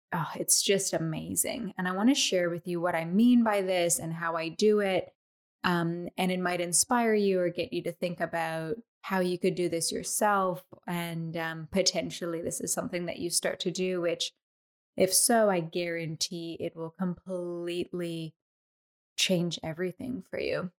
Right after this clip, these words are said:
So, you know, we,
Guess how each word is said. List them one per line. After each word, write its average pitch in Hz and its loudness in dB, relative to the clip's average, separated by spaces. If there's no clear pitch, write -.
So, 208 4
you 202 4
know, 208 2
we, 226 0